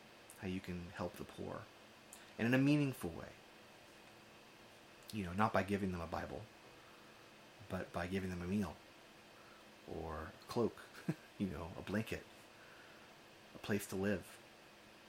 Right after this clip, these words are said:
And not in a way that, um, makes, uh, makes you unsafe in some way, you know, um, but in a way that is truly restorative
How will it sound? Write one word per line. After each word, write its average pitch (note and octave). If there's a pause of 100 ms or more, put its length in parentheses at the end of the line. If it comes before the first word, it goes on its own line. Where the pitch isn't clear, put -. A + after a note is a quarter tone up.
(1200)
And C3
not F3
in C#3
a C#3
way A2 (640)
that, F#2 (1120)
um, E2 (1200)
makes, -
uh, E2 (100)
makes -
you G2+
unsafe D#3
in D#2+
some D#2 (100)
way, F2 (340)
you F2+
know, E2+ (880)
um, - (100)
but F#2+
in F#2
a F#2+
way G2
that F#2+
is F2+ (220)
truly G2 (200)
restorative F#2